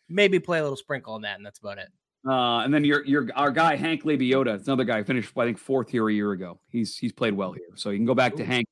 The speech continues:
Speaker 2: after he buried us in the final round last week.
Speaker 1: <laughs> Yeah, awful. Awful.
Speaker 2: Was not good.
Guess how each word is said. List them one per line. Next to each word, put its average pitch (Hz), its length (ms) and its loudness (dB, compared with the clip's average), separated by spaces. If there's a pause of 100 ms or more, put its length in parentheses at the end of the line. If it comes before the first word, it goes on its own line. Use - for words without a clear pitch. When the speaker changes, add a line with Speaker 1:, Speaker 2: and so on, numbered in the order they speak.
Speaker 2:
after 101 160 -12
he 98 40 -6
buried 107 320 0
us - 80 -8
in 110 60 -14
the 95 60 -10
final 107 240 -4
round 95 180 -6
last 90 220 -14
week. - 120 -18 (140)
Speaker 1:
<laughs> - 140 -20
Yeah, 156 300 0
awful. 131 420 -2 (220)
Awful. 147 440 2 (1160)
Speaker 2:
Was 175 240 6
not 143 240 2
good. 101 220 -4